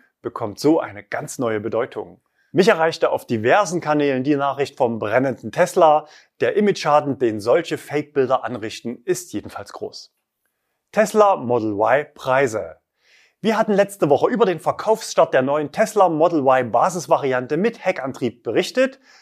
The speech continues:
Die Vermutungen, dass bereits Fahrzeuge aus deutscher Produktion mit neuer Akkutechnik von B Y D verkauft werden, haben sich aber nicht bestätigt. Die neuen Basismodelle kommen aus der Gigafactory in Shanghai.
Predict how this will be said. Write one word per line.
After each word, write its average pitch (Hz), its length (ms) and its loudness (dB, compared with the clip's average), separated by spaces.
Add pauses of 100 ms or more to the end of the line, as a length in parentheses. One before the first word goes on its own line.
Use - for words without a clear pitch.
(240)
Die 139 60 0
Vermutungen, 165 720 2
dass 127 200 -2
bereits 123 340 0
Fahrzeuge 190 480 2
aus - 180 -6
deutscher 208 320 2
Produktion 160 680 2
mit 123 200 -4
neuer 131 360 2
Akkutechnik 156 600 -6
von 120 220 -4
B 120 80 -6
Y 101 200 -2
D 147 140 -6
verkauft 185 540 2
werden, 175 360 2 (440)
haben 143 320 2
sich 160 240 -6
aber 131 340 0
nicht 175 240 -2
bestätigt. - 640 -6 (300)
Die 131 80 2
neuen 120 220 2
Basismodelle 170 640 2
kommen 220 280 -2
aus - 160 -10
der 120 120 -8
Gigafactory 127 680 -2
in 110 160 -12
Shanghai. 175 560 0